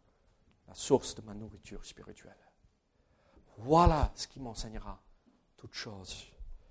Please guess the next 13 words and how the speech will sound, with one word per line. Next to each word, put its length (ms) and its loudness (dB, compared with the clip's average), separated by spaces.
importante. 640 -8
Il 40 -6
y 20 -2
a 20 0
le 80 4
danger. 480 2
Mais 400 4
il 60 -12
y 20 -8
a 40 -6
le 100 -6
problème 520 -6
aussi, 280 -14